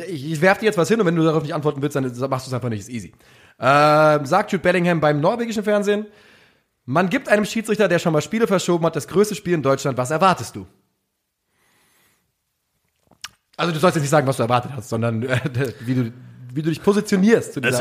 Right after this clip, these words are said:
Speaker 2: ist eine Aussage, die vom Subtext lebt, weil er sagt, er spricht ja nicht es explizit aus, aber er macht relativ klare Andeutungen, die, glaub ich, in dem Moment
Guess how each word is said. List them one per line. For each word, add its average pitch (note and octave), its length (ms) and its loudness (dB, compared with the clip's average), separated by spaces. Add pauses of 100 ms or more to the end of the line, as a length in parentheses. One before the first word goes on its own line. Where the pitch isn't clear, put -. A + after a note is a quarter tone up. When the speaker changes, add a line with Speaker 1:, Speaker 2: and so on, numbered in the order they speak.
Speaker 2:
ist - 40 2
eine F#3+ 120 6
Aussage, F3 880 6 (1300)
die C#3+ 160 -2
vom C#3+ 180 2
Subtext C3+ 640 -2
lebt, G#2+ 260 -2
weil A2 120 2
er A#2 100 0
sagt, C3 320 0
er A#2+ 140 -6
spricht - 340 0
ja C#3 80 4
nicht B2+ 220 -4
es B2 160 -12
explizit C3+ 540 -8
aus, G3+ 380 4
aber D3+ 480 4 (120)
er B2 100 0
macht C3 440 0 (800)
relativ D3 680 0
klare A#2+ 400 -2
Andeutungen, A2 840 -4 (680)
die, C3 220 -4
glaub C3 340 4
ich, B2 340 -2 (180)
in B2 200 -6
dem D3+ 160 6
Moment C#3 640 2